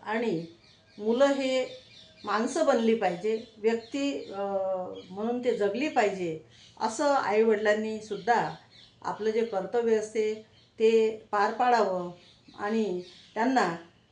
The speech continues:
अभिव्यक्ती स्वातंत्र्य म्हणून जे संविधानाने सर्वांनाच दिलेलं आहे ते अभिव्यक्ती स्वातंत्र्य देऊन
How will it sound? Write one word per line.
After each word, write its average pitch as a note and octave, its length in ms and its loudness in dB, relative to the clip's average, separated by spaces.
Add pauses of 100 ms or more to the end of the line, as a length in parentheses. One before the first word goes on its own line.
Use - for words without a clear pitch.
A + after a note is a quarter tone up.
(180)
अभिव्यक्ती D#4 540 0
स्वातंत्र्य A3+ 540 0
म्हणून G3 300 -2
जे A3 120 4
संविधानाने B3 720 0
सर्वांनाच B3+ 600 0
दिलेलं A#3 340 2
आहे F#3+ 320 -2 (500)
ते B3 240 8
अभिव्यक्ती D4+ 600 -2
स्वातंत्र्य A#3 580 -2
देऊन G3+ 360 0